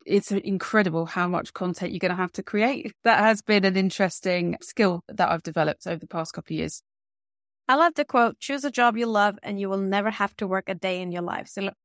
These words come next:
Speaker 2: Lonja, what do you love about your role?
Speaker 1: I love working out how to solve a problem. Even when I go out, like, for brunch or something,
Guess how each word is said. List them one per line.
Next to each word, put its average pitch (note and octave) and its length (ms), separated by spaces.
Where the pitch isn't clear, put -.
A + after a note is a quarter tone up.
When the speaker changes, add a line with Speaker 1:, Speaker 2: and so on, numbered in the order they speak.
Speaker 2:
Lonja, F#3+ 460
what G#3+ 220
do C#4+ 80
you C4 100
love F#3 460
about G3 260
your C#2+ 140
role? - 320
Speaker 1:
I B3+ 480
love G#3 760
working G#3 640
out E3 320
how F#3+ 320
to G3 160
solve F3+ 420
a F3 80
problem. G3 560
Even B3 300
when A#3 140
I G#3+ 80
go G3 160
out, F#3+ 180
like, F#3 160
for F#3+ 140
brunch G3 360
or E3+ 80
something, D#3 540